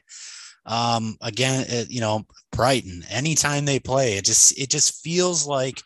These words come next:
coin flip games, but they keep finding a way to be on the right end of that. And they're sitting here, like we said, fourth in the table now.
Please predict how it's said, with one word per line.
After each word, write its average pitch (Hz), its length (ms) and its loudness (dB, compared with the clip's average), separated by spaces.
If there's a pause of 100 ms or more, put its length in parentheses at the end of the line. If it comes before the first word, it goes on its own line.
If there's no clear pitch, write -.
(560)
coin 175 360 -2
flip 143 340 -4 (160)
games, 147 840 -2 (160)
but 160 240 2
they 160 120 -2
keep 208 320 -6
finding 160 540 -4
a 127 120 0
way 131 260 0
to 127 360 0
be 143 340 -2
on 120 220 -4
the 117 80 -4
right 117 240 0
end 117 220 -2
of 87 60 -6
that. - 260 -14 (120)
And 110 140 -6
they're 120 80 2
sitting 123 260 2
here, 117 280 0
like 107 160 -2
we 107 80 -6
said, 110 320 2 (400)
fourth 143 420 -6
in 147 120 -6
the 117 80 -6
table 123 400 -2
now. 98 420 -4